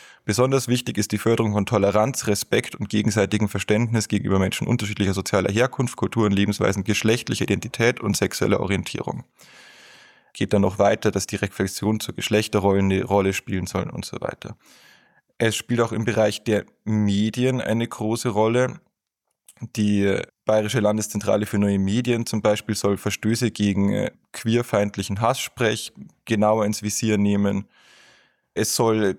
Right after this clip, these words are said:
in der Flüchtlingshilfe, die sollen Flüchtlinge, die sich irgendwie in diese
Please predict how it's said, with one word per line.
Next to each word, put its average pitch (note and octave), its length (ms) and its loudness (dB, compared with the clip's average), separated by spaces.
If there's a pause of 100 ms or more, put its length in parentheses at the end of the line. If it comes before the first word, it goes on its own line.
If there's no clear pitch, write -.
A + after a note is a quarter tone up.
(120)
in A#2 140 2
der G#2 80 2
Flüchtlingshilfe, C#3 800 -2
die G#2+ 100 0
sollen G#2 540 2 (200)
Flüchtlinge, B2 520 0
die G2 60 -4
sich G2+ 220 -4
irgendwie A#2+ 300 0
in G#2 100 2
diese G2+ 360 0